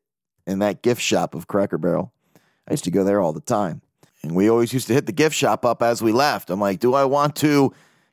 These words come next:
get the all eight seasons of Three's Company on D V D,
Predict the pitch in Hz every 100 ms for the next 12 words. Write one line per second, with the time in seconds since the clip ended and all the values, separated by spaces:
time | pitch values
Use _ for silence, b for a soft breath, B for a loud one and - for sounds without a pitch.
0 | _ 156 151 - 143 143 139 151 160 170
1 | 156 _ 160 170 - - 165 170 175 147
2 | 131 - 160 147 170 170 190 185 156 135
3 | 143 143 135 135 127 156 247 262